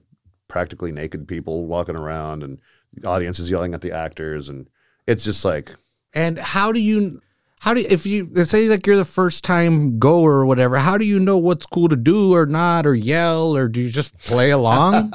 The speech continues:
Speaker 1: <laughs>
Speaker 2: Or do you just, like, "Fuck that guy"?
Speaker 1: Yeah, well, s-, so some people do. I guess everybody does it differently because, like, there's,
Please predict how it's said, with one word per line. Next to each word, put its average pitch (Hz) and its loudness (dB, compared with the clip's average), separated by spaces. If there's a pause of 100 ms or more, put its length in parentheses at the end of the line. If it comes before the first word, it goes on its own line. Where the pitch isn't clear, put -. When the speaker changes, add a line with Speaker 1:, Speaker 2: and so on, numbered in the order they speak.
Speaker 1:
<laughs> - -8
Speaker 2:
Or 135 6
do 139 4
you 143 2
just, 143 0
like, 190 2
"Fuck 392 2
that 339 2
guy"? 185 -6
Speaker 1:
Yeah, 143 2
well, 147 2
s-, - -10
so 120 2
some 139 0
people 135 0
do. 110 0
I 113 4
guess 120 -2
everybody 123 0
does 110 -2
it 85 -8
differently 98 -4
because, 90 -6
like, 92 -2
there's, 139 -2